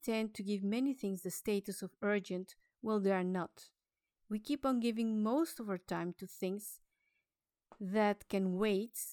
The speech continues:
or can be solved in another way. Some of them might take a big effort, but will also deliver great,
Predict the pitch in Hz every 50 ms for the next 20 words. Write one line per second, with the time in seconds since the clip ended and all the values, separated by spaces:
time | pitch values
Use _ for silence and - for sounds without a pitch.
0 | - - 208 - - - 262 262 254 262 - - - 277 254 254 247 - - 208
1 | 202 190 185 185 180 175 165 160 160 170 165 - - - _ _ _ _ _ _
2 | _ _ _ _ _ _ _ _ _ - _ _ _ _ _ _ _ _ - -
3 | 294 302 302 311 269 - 254 254 247 254 254 269 277 285 - _ _ _ _ _
4 | _ - 208 196 196 190 - - 233 220 214 214 - 180 180 180 185 220 214 -
5 | 196 190 185 - - 240 277 285 - - - _ _ _ _ _ _ _ _ _
6 | - 226 208 220 226 220 220 202 220 226 214 214 - _ - 226 226 247 285 320
7 | 302 - - 269 226 208 190 185 190 185 180 190 196 180 180 - 190 214 214 214
8 | 220 233 233 240 233 220 -